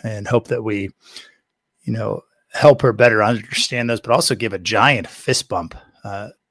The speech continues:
to, to the educator in, in this example, uh, and to every other else, uh, excuse me, every ed-, educator out there for the, gosh, I, I wish I could say this more eloquently, but just the incredibly important role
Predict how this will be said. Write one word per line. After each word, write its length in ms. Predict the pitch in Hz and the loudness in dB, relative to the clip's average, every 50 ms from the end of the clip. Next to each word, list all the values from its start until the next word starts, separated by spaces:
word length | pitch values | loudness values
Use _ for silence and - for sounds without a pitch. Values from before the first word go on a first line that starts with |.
| _ _ _ _ _ _ _ _ _ _ _ _ | _ _ _ _ _ _ _ _ _ _ _ _
to, 160 | - 117 101 | -6 -6 -6
to 200 | 95 - - - | -6 -6 -8 -6
the 140 | 110 110 107 | -4 -2 -2
educator 500 | 104 104 - - - - 123 113 107 101 | 0 -2 -2 -4 -2 -2 -2 -2 -2 -4
in, 220 | 104 - 104 110 110 | -6 -8 -12 -12 -10
in 120 | 104 101 | -8 -6
this 200 | 104 107 - - | -4 -4 -4 -4
example, 640 | 113 92 110 101 101 113 113 110 - 120 113 123 123 - | -4 -6 -8 -6 -4 -4 -4 0 2 4 4 2 2 -4
uh, 580 | - - - - - - _ _ _ - - - | -14 -20 -20 -20 -20 -20 _ _ _ -20 -14 -6
and 180 | - 131 120 110 | -4 -4 -2 -2
to 80 | 120 | -2
every 240 | 117 113 113 117 110 | -2 -2 0 0 0
other 180 | 107 98 101 104 | 0 0 0 0
else, 220 | 110 104 - - | 0 0 -2 -4
uh, 140 | - 120 123 | -4 -6 -6
excuse 320 | - - - - 127 117 - | -6 -6 -6 -6 -6 -6 -6
me, 80 | 117 | -10
every 200 | 107 107 113 110 | -10 -8 -8 -8
ed-, 120 | 107 107 - | -8 -4 -4
educator 420 | 127 123 - - - 120 107 101 | -4 -4 -4 -6 -6 -6 -4 0
out 240 | 98 98 110 - - | 2 4 4 4 4
there 380 | - 107 98 98 95 101 120 - - | 0 -2 -2 -2 -4 -4 -10 -16 -16
for 480 | - - - 113 104 101 95 95 101 - | -16 -10 -6 -4 -4 -2 -2 -4 -6 -8
the, 320 | 110 107 104 101 98 101 95 - - - - - - - - - - - _ _ _ _ _ _ _ _ _ _ _ _ _ | -8 -8 -6 -4 -4 -6 -6 -10 -16 -20 -20 -20 -20 -20 -16 -16 -16 -16 _ _ _ _ _ _ _ _ _ _ _ _ _
gosh, 280 | - 131 117 110 - | 0 2 2 2 0
I, 40 | 120 | -2
I 140 | 107 113 113 | -4 -4 -2
wish 200 | 113 120 120 - | 0 0 0 0
I 60 | 123 | -2
could 140 | - 110 101 | -4 -6 -6
say 160 | - - 120 | -4 -4 -4
this 300 | 107 113 107 - - 175 147 | -4 -4 -6 -6 -10 -10 -8
more 180 | 117 110 101 | -6 -4 -2
eloquently, 440 | 104 107 113 113 - 117 101 95 101 | 0 2 2 0 0 -4 -8 -8 -8
but 160 | 95 101 101 | -10 -10 -8
just 280 | - - 110 101 - - | -6 -6 -6 -6 -6 -6
the 120 | 117 110 101 | -8 -8 -8
incredibly 800 | 104 98 - - - - - 131 131 143 127 113 110 107 107 - | -10 -10 -12 -14 -16 -2 -2 2 2 2 2 2 -2 -4 -4 -6
important 1040 | 113 98 98 - _ _ - - - - - 139 123 - - - - - 101 - - - | -8 -10 -12 -14 _ _ -20 -20 -12 -2 0 0 0 0 -4 -8 -8 -8 -10 -10 -12 -14
role 640 | 123 110 107 104 110 110 113 113 104 92 92 92 | -16 -12 -6 -2 2 4 4 4 4 2 0 -4